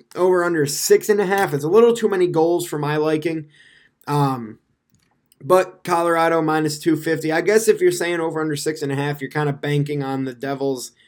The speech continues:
allowing more goals, really. Um, maybe you're looking at, like, a, a five to two game, Avalanche over the Devils. But, um, let's, you know, let's just move for what it is. Uh, you know,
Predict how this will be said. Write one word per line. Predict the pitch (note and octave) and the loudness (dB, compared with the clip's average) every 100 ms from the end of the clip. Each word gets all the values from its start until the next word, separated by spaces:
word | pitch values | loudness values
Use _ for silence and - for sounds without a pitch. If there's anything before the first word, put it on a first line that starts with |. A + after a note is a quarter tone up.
| _ - | _ -14
allowing | B2+ C3+ C3+ E3 F#3+ F#3+ | -6 -2 0 2 2 2
more | F#3 F#3 F3+ | 0 -2 -2
goals, | F#3 F#3+ F3+ E3+ | 0 0 -2 0
really. | F#3+ F#3+ F#3+ D3 _ _ _ _ | 0 0 -2 -6 _ _ _ _
Um, | - C3+ B2+ A2+ A2+ A#2 | -6 -6 -6 -8 -10 -12
maybe | C#3 D3+ D#3 | -4 -2 2
you're | D#3+ | 4
looking | D#3 D3+ D3+ D#3 | 4 2 2 0
at, | D3 | 0
like, | D3+ C#3+ | -2 0
a, | C#3 C3 B2 A#2 _ - | 0 -2 -4 -10 _ -10
a | C#3+ | -10
five | D3 D#3 D#3 D3+ | -4 -2 0 -2
to | D3+ | -4
two | D3 E3+ E3 | -2 0 0
game, | D3+ D3+ E3 E3+ - _ - | 2 0 -2 -6 -12 _ -10
Avalanche | C#3 C#3 D3 D3+ D3 | -8 -4 -2 -2 -2
over | D3+ D3 | -2 0
the | D3 | 0
Devils. | D3 D3+ D#3 C3+ | 0 0 0 0
But, | C#3 C3 - _ - - - _ | -2 -2 -4 _ -20 -20 -20 _
um, | - C#3+ C3+ B2+ A#2+ - | 0 2 2 -2 -8 2
let's, | G3+ A3+ - _ - | 4 4 0 _ -6
you | E3+ | 0
know, | D#3+ D3 - - _ - | 0 0 -4 -20 _ -4
let's | G#3 G#3+ | -2 0
just | B3 A3 | 0 0
move | A3 A3+ A3 - | 2 4 2 2
for | G#3 | 4
what | G3+ G3 | 4 4
it | F#3 | 2
is. | F#3 F#3 - - | 2 2 0 -6
Uh, | - D3+ D3 C#3+ B2+ - - | -2 0 2 0 -2 -10 -8
you | D3+ | -4
know, | C3+ A#2+ | -4 -6